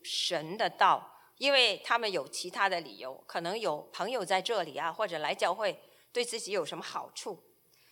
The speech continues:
对他们来讲呢，信仰呢，可能是一种生活中的点着，点缀。所以呢，一旦遇到什么困难的时候呢，他们就会失去信心，因为他们跟神根本就没有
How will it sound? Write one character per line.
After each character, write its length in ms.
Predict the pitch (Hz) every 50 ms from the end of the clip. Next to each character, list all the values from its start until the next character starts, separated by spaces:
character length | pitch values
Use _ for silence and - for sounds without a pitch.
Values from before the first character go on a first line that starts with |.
| _ _
对 140 | - 339 339
他 160 | 403 381 381
们 100 | 381 349
来 160 | 294 247 262
讲 300 | - - - 196 156 160
呢， 160 | 160 160 180
信 300 | 196 - - - 190 185
仰 180 | 269 220 165 156
呢， 100 | 180 202
可 220 | 202 - - 214
能 140 | 196 226 -
是 160 | 226 262 302
一 160 | 294 285 269 226
种 260 | - 180 156 147 160
生 340 | - - - 302 294 294 269
活 160 | 240 180 175
中 240 | 185 - 220 214 214
的 240 | 196 170 151 - - - - _ _ _ _ _ _
点 240 | - 202 185 170 160
着， 500 | - 180 160 165 220 294 - - - - - 185 208 202 - _
点 180 | - 185 180 175
缀。 360 | 175 - 240 247 233 165 - - - - - - _ _ _ _ _ _ _
所 240 | - - 254 294 381
以 140 | 370 330
呢， 180 | 196 220 233 240
一 240 | 240 233 247 277 330
旦 320 | - 359 349 339 247 196 - - - - 190 -
遇 200 | - 320 480 427
到 160 | 302 269 233
什 160 | 220 - 233 226
么 80 | 269
困 360 | 269 - - - 523 494 330
难 180 | 233 202 190 208
的 100 | 202 202
时 220 | 196 - 175 190
候 160 | 202 190 180 175
呢， 220 | 165 160 151 - - - _ _ _ _ _ _ _ _ _ _ _ _ _ _ _ _ _ _ _
他 160 | - - 220
们 140 | 226 220 214
就 120 | 214 208 208
会 140 | 214 202
失 220 | - - - 247 233
去 180 | - - 220
信 220 | 190 - - 208 180
心， 180 | - 208 202
因 140 | 220 262 277
为 80 | 254 233
他 160 | - 254 254
们 120 | 247 233
跟 200 | 233 - 269 262
神 280 | 269 - - 175 175 214 -
根 180 | - 262 262
本 140 | 262 196 147
就 100 | 151 151
没 200 | 147 151 151 180
有 200 | 226 185 107 -